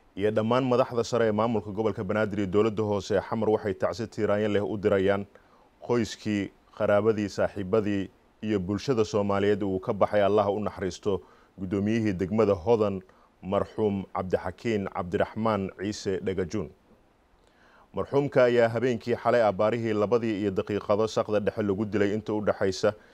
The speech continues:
isgooska Holwadaag iyo isgooska jidka Aadan Cadde kadib markii ay rasaaseeyeen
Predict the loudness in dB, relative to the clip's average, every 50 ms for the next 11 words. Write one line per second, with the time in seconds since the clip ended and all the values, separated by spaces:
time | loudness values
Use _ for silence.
0 | -20 _ -14 -12 -12 -2 2 2 2 2 2 -2 -4 -2 0 2 2 4 4 6
1 | 4 4 2 0 -4 -4 -4 -4 -4 -2 -2 -2 -2 -2 -2 0 2 2 2 0
2 | -4 _ _ _ _ -12 -8 -6 -6 -4 0 0 2 4 4 2 2 0 -2 -2
3 | 0 -2 -2 0 2 0 0 0 -2 -10 -8 -6 -4 -4 -2 -2 -2 -2 -2 -2
4 | 0 2 2 2 2 2 0 0 0 -2 -2 0 0 2 2 2 4 4 2 2
5 | 2 0 -2 -4